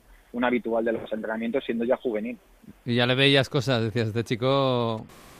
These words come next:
Speaker 2: este chico
Speaker 1: Sí,
Speaker 2: es bueno".
Speaker 1: tenía,
Speaker 2: <laughs>
Speaker 1: sí, tenía mucho, mucho desparpajo, mucha calidad. Ya te digo, subía a lo mejor con dieciséis, diecisiete años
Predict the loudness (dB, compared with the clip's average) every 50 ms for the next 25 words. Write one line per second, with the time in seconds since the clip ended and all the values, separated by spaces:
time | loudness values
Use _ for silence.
0 | -20 _ _ -18 -10 -8 -6 -4 0 2 2 2 2 2 0 0 0 0 -2 -2
1 | -4 -8 -16 -20 _ -20 -14 -4 -2 0 2 2 2 0 -2 -4 -4 -2 -2 -2
2 | 0 2 2 2 2 0 -4 0 0 0 0 0 0 0 0 2 4 4 4 4
3 | 4 2 0 0 0 0 0 0 0 0 0 -2 0 0 0 0 0 0 -2 -2
4 | -4 -4 -6 -4 -2 0 0 0 0 -2 0 0 -2 0 2 0 0 0 0 0
5 | 0 0 0 0 0 2 2 2 2 2 2 2 2 0 2 2 4 4 4 4
6 | 2 -2 -4